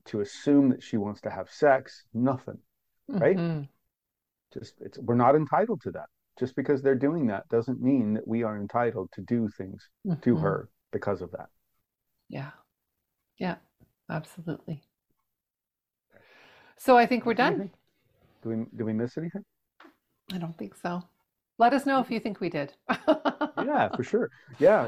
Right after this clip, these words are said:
Speaker 1: absolutely. As always, in the comments or reach out to us individually. Oh, I get a new website. Woo, woo, woo, woo. So
Speaker 2: Woohoo!
Speaker 1: feel
Speaker 2: Go
Speaker 1: free to check it
Speaker 2: see.
Speaker 1: out.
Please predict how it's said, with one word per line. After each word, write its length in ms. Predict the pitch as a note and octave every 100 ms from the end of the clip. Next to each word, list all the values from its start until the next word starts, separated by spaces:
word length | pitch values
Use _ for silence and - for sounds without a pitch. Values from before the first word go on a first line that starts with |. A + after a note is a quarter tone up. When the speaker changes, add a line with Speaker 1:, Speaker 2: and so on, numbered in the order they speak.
| -
Speaker 1:
absolutely. 640 | C3+ F3 - E3 C#3+ A2+ C3
As 160 | C3+
always, 280 | C#3 D3 C3
in 120 | B2+
the 60 | C3
comments 600 | - C#3 C#3 C#3+ C#3+ -
or 80 | G#2
reach 220 | A#2+ C#3
out 160 | C3
to 80 | C3
us 180 | B2+ -
individually. 800 | A#2+ A2 G#2 C3 C#3 C#3+ D3 D3 _ - B2+
Oh, 200 | G#3 D3
I 100 | F3
get 140 | F3+
a 60 | C3+
new 160 | C3+
website. 420 | C#3+ F3 - G2+ -
Woo, 320 | F3 B3 B3+ -
woo, 240 | G#3+ A#3+
woo, 340 | B3 G#3 A3 -
woo. 280 | F#3 G#3 A#3
So 60 |
Speaker 2:
Woohoo! 320 | A4 C5+ C5+
Speaker 1:
feel 100 | E4+ G#3+
Speaker 2:
Go 60 |
Speaker 1:
free 140 | G#3 -
to 140 | -
check 140 | C3+ C3+
it 60 |
Speaker 2:
see. 40 | C3
Speaker 1:
out. 260 | D3+ D#3+